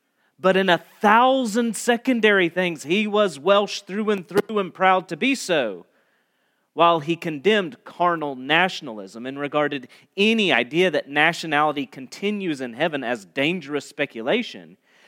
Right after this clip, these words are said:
he also rejected the idea that because a person is a Christian, he should lose his national identity or change his temperament or leave the culture into which he was born.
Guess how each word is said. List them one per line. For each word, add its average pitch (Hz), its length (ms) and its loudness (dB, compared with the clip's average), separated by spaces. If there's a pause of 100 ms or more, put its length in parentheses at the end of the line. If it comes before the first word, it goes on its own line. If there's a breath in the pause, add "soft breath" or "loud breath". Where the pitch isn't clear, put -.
(140 soft breath)
he 196 340 -4
also 311 460 2
rejected 220 640 -6
the 180 120 0
idea 175 380 2
that 156 160 -2
because 190 340 -4
a 214 80 -2
person 190 400 -10
is 165 140 -8
a 165 60 -8
Christian, 147 720 -8 (180 soft breath)
he 254 140 -4
should 214 320 -4
lose 277 340 -2
his 185 180 -2
national 151 440 -2
identity 123 580 -4
or 151 80 -2
change 185 460 -6
his 139 160 -12
temperament 123 500 -14 (220 soft breath)
or 190 120 2
leave 233 420 2
the 240 60 -4
culture 220 400 -2
into 180 220 -8
which 170 200 -8
he 180 60 -12
was 156 140 -8
born. 127 520 -8